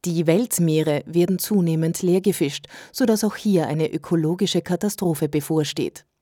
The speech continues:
Die Bestände vieler Fischarten stehen kurz vor dem Kollaps. Die Weltmeere werden in einem gigantischen Ausmaß als Müllkippe für Chemikalien und Plastik missbraucht. Ein Großteil der Fische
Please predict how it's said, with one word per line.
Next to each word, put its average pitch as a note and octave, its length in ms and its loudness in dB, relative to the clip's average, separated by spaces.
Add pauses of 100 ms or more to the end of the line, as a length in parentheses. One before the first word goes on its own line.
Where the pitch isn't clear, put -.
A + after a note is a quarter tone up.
(200)
Die D#3 40 0
Bestände E3+ 500 2
vieler D#3 280 -2
Fischarten E3 640 -2 (240)
stehen A3+ 320 2
kurz F3 300 -2
vor E3+ 160 0
dem F#3 140 2
Kollaps. D#3+ 540 -2 (240)
Die D#3+ 80 -2
Weltmeere F3 600 4 (320)
werden G#3+ 260 4
in F3 240 0
einem D#3 240 -2
gigantischen F3 640 0
Ausmaß D#3 540 -2
als D3+ 200 -4
Müllkippe E3+ 520 0
für E3 260 -2
Chemikalien E3 680 0
und E3+ 100 -4
Plastik F3 480 -2
missbraucht. - 640 -6 (340)
Ein D3+ 160 -2
Großteil D#3+ 420 2
der D3+ 140 0
Fische F3 360 2